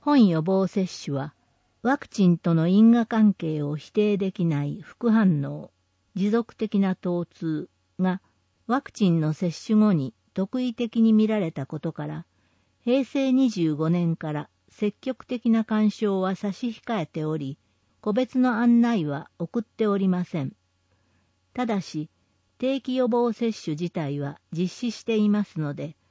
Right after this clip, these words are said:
接種を希望する対象者の方はお問い合わせください。接種は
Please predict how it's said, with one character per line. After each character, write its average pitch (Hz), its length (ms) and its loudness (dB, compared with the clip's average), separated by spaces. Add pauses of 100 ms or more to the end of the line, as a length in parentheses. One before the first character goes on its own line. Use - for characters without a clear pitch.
(260)
接 269 200 -2 (180)
種 170 100 0
を 156 100 -2
希 - 160 -10
望 175 240 -2
す 170 140 -8
る 165 100 -4
対 196 240 -4
象 196 300 -2
者 156 160 -6
の 147 120 -4
方 147 320 -8
は 143 200 -10 (340)
お 196 80 -2
問 233 260 -2
い 226 80 0
合 214 60 0
わ 202 100 -2
せ 190 160 -6
く 180 120 -8
だ 170 160 -6
さ 147 180 -8
い。 127 100 -12 (840)
接 - 360 -4
種 165 80 -4
は 143 220 -4